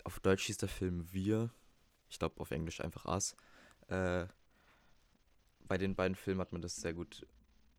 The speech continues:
quasi, das konnte man richtig, also ich, ich fand's, ich fand's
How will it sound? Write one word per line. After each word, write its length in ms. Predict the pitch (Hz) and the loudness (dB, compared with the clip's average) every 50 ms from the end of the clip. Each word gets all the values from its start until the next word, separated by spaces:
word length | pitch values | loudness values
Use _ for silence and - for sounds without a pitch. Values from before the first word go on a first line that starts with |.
| - _ - - - - - - - | -20 _ -20 -20 -20 -20 -20 -20 -18
quasi, 480 | - - - 87 85 82 85 80 82 - - | -10 -2 0 0 2 2 0 -2 -2 -4 -8
das 180 | - - - - | -12 -14 -14 -6
konnte 180 | - 104 95 98 | -4 -4 -4 -2
man 80 | 95 90 | -4 -4
richtig, 220 | 90 92 - - | -4 -6 -6 -2
also 220 | - 87 90 87 - - _ _ - | -2 -2 -2 -4 -10 -12 _ _ -10
ich, 180 | - - - - | -10 -10 -10 -8
ich 80 | - - | -8 -4
fand's, 320 | - 101 101 98 - - | -2 0 0 0 -2 -4
ich 120 | - - - | -6 -4 -2
fand's 240 | 104 98 92 - | -2 -2 -2 -4